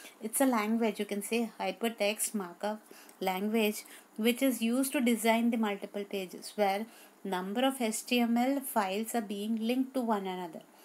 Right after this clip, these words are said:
Multiple H T M L pages are linked from one end to another end.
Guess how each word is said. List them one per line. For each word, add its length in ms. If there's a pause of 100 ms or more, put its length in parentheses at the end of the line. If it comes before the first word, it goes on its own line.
(240)
Multiple 440
H 260
T 100
M 120
L 100
pages 500
are 80
linked 340
from 200
one 220
end 300
to 220 (380)
another 360
end. 100